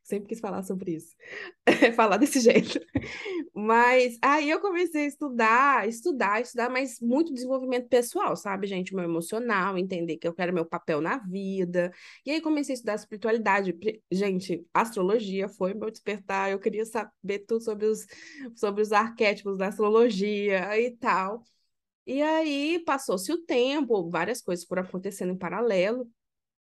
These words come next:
Em dois mil e dezoito, eu vi a primeira vez,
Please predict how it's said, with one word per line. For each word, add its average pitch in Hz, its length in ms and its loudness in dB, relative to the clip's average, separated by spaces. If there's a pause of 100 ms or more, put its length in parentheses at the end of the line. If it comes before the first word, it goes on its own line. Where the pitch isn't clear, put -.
(200)
Em 214 120 -2
dois 220 240 4
mil 226 140 2
e 262 60 2
dezoito, 240 720 -2 (480)
eu 214 180 -2
vi 214 180 0
a 247 60 6
primeira 240 400 0
vez, 226 640 -2